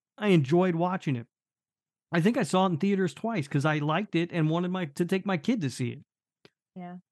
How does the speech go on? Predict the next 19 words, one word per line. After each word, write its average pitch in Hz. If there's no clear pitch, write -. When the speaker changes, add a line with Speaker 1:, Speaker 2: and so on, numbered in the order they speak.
Speaker 1:
Um, 139
I, 147
I 175
enjoyed 190
the 165
movie. 156
It's 151
not 147
the 156
best 139
horror 143
movie 127
of 139
<laughs> -
twenty 165
twenty-two. 170
That's 160
the 170
problem. 131